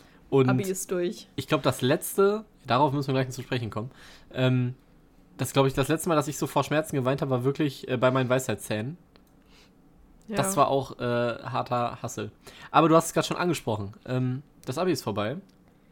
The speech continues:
Speaker 2: Ja.
Speaker 1: Und wir haben das letzte Folge schon ganz lange zelebriert, aber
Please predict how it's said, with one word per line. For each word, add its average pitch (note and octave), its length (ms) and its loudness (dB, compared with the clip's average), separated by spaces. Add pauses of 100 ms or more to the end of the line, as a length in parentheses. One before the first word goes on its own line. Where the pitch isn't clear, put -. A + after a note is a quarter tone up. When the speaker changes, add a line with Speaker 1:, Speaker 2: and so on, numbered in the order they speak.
(340)
Speaker 2:
Ja. C#3+ 80 0
Speaker 1:
Und B2+ 140 0
wir A#2+ 80 2
haben C#3+ 100 4
das D3 140 4
letzte F3+ 260 0
Folge B2 260 2
schon A#2+ 460 -4 (220)
ganz - 280 0
lange D#3 300 2
zelebriert, C#3 640 0
aber A#2+ 340 4